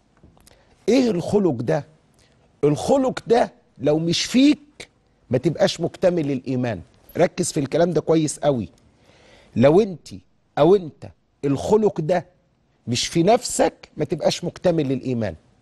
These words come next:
الخلق ده لنفسك وللناس.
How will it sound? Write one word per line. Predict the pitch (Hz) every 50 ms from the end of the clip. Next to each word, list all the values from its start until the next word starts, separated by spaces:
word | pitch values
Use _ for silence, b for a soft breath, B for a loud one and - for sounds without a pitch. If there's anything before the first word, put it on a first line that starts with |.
| _ _ _ B B B B B B B B B B B 165
الخلق | 170 170 - - 240 302 277 277 220 - 185
ده | 147 254 247 226 - _ _ _ _ _ _ _ _ _ _ -
لنفسك | 113 135 151 165 208 247 - - - - - 233 - - 214
وللناس. | 202 175 160 151 156 151 147 143 135 107 - - - - - - - - -